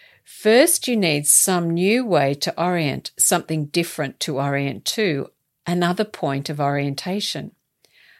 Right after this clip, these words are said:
I propose you orient to the I brain map.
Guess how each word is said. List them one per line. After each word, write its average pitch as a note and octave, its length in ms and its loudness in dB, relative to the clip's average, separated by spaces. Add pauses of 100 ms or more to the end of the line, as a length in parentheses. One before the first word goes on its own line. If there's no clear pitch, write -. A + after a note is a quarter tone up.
(140)
I B3+ 240 2
propose D#3+ 800 -2
you E3+ 280 -2
orient D3 460 0
to D#3 140 -4
the D3+ 160 0
I C#3+ 180 0
brain G3 400 0
map. - 300 -6